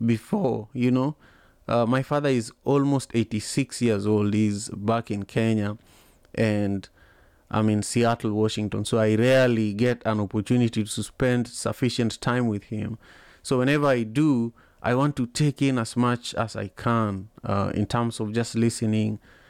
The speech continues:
Uh, I ask questions, but sometimes he's not even interested in providing some of the questions that, uh, I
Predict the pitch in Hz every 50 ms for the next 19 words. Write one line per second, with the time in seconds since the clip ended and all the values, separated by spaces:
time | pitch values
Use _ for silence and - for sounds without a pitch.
0 | - _ _ - - 101 104 104 101 104 104 107 - - - - 113 127 135 135
1 | - - - _ - 127 131 131 - - 139 135 135 131 - - 110 110 110 107
2 | - - 120 117 117 - 135 135 131 123 113 113 123 135 135 139 131 120 120 117
3 | 120 123 120 - 123 120 - - - 110 107 104 104 101 101 - - - - -
4 | - - _ _ - - 104 107 113 117 123 117 117 110 104 - 117 117 117 110
5 | 101 104 - - 113 110 107 - 110 110 101 - - 101 101 98 95 - - -
6 | - - 104 101 98 101 98 95 98 107 113 - - 101